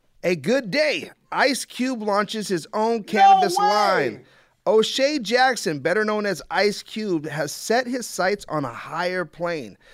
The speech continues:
Speaker 1: According to Instagram post, the rapper and movie executive has partnered with the cannabis company Caviar Gold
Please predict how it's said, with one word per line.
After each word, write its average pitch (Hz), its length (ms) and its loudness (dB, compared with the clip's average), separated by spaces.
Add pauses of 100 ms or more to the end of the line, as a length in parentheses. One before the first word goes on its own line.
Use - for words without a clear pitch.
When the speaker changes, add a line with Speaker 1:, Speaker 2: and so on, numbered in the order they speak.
(180)
Speaker 1:
According 196 440 -2
to 208 120 -6
Instagram 208 640 -4
post, 277 420 0
the 143 100 -4
rapper 175 540 0 (260)
and 254 280 0
movie 262 360 -2
executive 165 680 -2
has 160 240 -4
partnered 240 560 -2
with 190 220 0
the 170 80 -6
cannabis 202 500 -2
company 175 420 -4
Caviar 175 680 0
Gold 135 380 -2